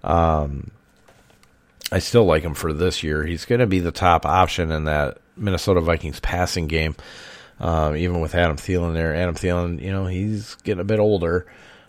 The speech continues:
Um, but, you know, now Justin Jefferson's really gonna have to deal with more of that double coverage. So we're gonna have to see, uh, kinda what happens here,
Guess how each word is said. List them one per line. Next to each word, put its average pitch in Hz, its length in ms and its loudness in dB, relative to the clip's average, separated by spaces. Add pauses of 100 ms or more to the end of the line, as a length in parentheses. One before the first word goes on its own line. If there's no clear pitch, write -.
Um, 80 840 0 (640)
but, 92 400 4 (420)
you 98 140 -6
know, 95 300 -4 (180)
now 101 460 6
Justin 113 380 4
Jefferson's 98 560 0
really 98 320 2
gonna 92 100 2
have 82 220 -2
to 90 80 -6
deal 90 280 2
with 85 480 -2
more 101 300 -2
of 90 100 2
that 85 220 0
double 90 240 4
coverage. 90 600 4
So 90 300 6
we're 95 140 0
gonna 101 160 2
have 104 160 2
to 78 100 -6
see, 104 520 0 (560)
uh, 76 340 0
kinda 95 300 -2
what 90 200 -2
happens 87 560 -2
here, 87 460 -2